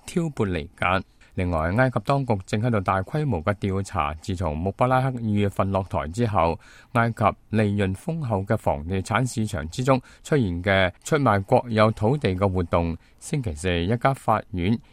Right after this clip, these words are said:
因為前住房部長馬格拉捲入非法土地交易而判處五年有期徒刑。馬格拉比係穆巴拉克政府當中第三名因為腐敗而被判入獄嘅高級部長。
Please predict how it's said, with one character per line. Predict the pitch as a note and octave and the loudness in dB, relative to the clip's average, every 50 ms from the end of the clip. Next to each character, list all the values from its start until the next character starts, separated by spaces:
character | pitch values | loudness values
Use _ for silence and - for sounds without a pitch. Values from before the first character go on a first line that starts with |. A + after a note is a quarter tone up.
| _ _ | _ _
因 | - D3 C#3+ B2 | -4 -2 0 2
為 | G2+ F#2 F#2 F#2 | 2 2 2 0
前 | F#2+ - - F2+ E2+ F2+ F#2 | -2 -2 -4 -4 -2 -4 -4
住 | - A2+ A2+ | -2 0 0
房 | G#2+ - - E2 D#2+ E2+ | 0 0 -2 -2 -2 -2
部 | - G2+ F#2+ F#2+ G2 | -2 0 0 0 -2
長 | G2 - F#2 G2 A#2+ C3 | -2 0 0 2 2 2
馬 | C#3 C3 A#2+ G#2+ G#2+ A2+ A#2 | 2 0 0 0 0 0 0
格 | A#2 - B2+ A2 A#2+ | 0 0 0 0 0
拉 | C3+ D3 D#3 D#3 | 2 0 0 0
捲 | C#3 - - A#2 C3+ | -2 -4 -2 0 0
入 | B2+ A2+ | 0 0
非 | - - - D#3 D#3 | -2 -2 -4 -4 -4
法 | C#3+ - C3 B2 | -2 0 0 0
土 | - - A2 A2 D3 | 0 0 0 0 0
地 | C#3 A#2 G#2 G#2+ | 0 0 -2 0
交 | - C#3+ C#3 C#3+ | 0 0 0 2
易 | C3 A#2+ G2 G#2+ - - - - - - | 2 2 0 0 -4 -14 -20 -18 -12 -10
而 | E2+ D#2 | -10 -6
判 | - - G#2+ G2+ | -2 0 0 0
處 | F#2 - G#2 G#2 G#2+ G#2+ - - - - | 0 0 0 0 0 0 -4 -8 -8 -4
五 | G2+ | -2
年 | G2 G#2 A#2+ B2 A2+ F#2 D#2 D2 | 0 2 2 2 2 2 0 0
有 | E2 E2 G#2 B2 | 0 0 0 0
期 | - A2 E2 D#2 | 0 -2 -2 -2
徒 | D#2+ G2 E2+ C#2 D2 D#2 | -2 -2 -4 -4 -4 -4
刑。 | D#2+ D2+ D2 - - - - - - | -4 -4 -6 -6 -10 -20 -20 -14 -6
馬 | - G#2+ A2 | -4 -2 0
格 | - - A2 | 2 2 2
拉 | A#2+ B2+ B2+ | 4 2 2
比 | A#2 - F2 | 2 2 2
係 | F#2+ A2+ B2+ A#2 G#2 G#2 F#2+ | 2 2 2 2 2 2 2
穆 | F#2 F#2 F2+ | 2 0 0
巴 | - - | 2 2
拉 | B2+ B2+ C3 | 4 4 4
克 | C3+ C3 | 2 0
政 | A#2+ - A2+ G2+ G#2 | -2 0 -2 -2 0
府 | G2+ G#2 A2 | -2 -2 -2
當 | A2+ - C#3+ C#3 C3+ | 0 0 0 0 0
中 | D3+ C#3+ C3+ | -2 -2 0
第 | B2+ A#2 A2+ | 2 0 0
三 | - - D#3+ D#3+ D#3+ | 2 2 2 2 2
名 | D#3+ D3 A#2 F2 E2 - - _ _ | 2 2 2 2 0 -4 -12 _ _
因 | - B2 | 0 2
為 | A#2 G#2 | 2 2
腐 | G2 - - F#2+ F#2 F2 E2+ - | 0 -2 -4 -4 -4 -4 -2 2
敗 | F#2 E2 E2 E2 - _ - | 2 2 2 2 -2 _ -10
而 | F2 E2 | -10 -8
被 | F2 F#2 E2+ D#2+ D#2+ | -4 -2 -2 -2 -4
判 | - - - G2+ | -4 -2 -2 0
入 | F#2+ G2 | 0 0
獄 | G2 F#2+ D#2 - F2+ E2+ - - | 0 0 -2 -2 -4 -8 -4 -4
嘅 | F#2 F2+ | -4 -4
高 | - - C#3+ C3+ C3+ - - C3+ | -2 0 0 0 0 0 -2 -4
級 | - - | -2 -2
部 | F#2+ D#2+ D#2+ | -4 -4 -4
長。 | - - D2+ C#2+ D2 F#2 G#2+ | -4 -6 -6 -4 -4 -4 -4